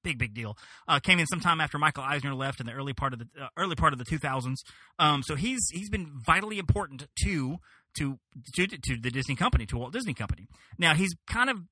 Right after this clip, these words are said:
said he was gonna leave, I think, in twenty fifteen. He kinda pushed it off, said, "You know what? I'm gonna sign a contract and stay a little bit longer till twenty nineteen." Uh,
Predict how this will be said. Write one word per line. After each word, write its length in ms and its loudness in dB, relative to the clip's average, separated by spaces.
said 200 0
he 40 -6
was 60 -4
gonna 140 -2
leave, 160 -2
I 80 -4
think, 160 -10
in 40 -8
twenty 240 -8
fifteen. 480 -4
He 80 0
kinda 260 -4
pushed 220 2
it 80 -2
off, 240 4
said, 140 -6
"You 80 -4
know 80 0
what? 140 0
I'm 60 -4
gonna 160 -4
sign 220 2
a 60 -4
contract 460 0
and 60 -8
stay 120 -4
a 60 -2
little 120 0
bit 140 -4
longer 260 0
till 120 -10
twenty 260 -6
nineteen." 500 -6
Uh, 160 2